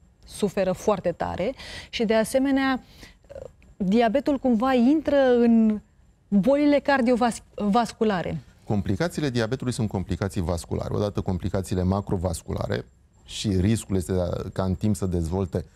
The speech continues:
Speaker 2: uh, accidentul vascular cerebral, pacientul diabetic, accident vascular cerebral sau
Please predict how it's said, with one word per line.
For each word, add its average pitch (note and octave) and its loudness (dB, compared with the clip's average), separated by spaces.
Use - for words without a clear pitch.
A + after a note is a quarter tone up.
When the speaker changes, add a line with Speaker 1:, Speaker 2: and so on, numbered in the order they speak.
Speaker 2:
uh, G2 -4
accidentul F#2+ -2
vascular F2+ -2
cerebral, F2+ -2
pacientul E2+ -2
diabetic, F2 -2
accident F#2+ -4
vascular F2+ -4
cerebral F#2 -4
sau F2+ -10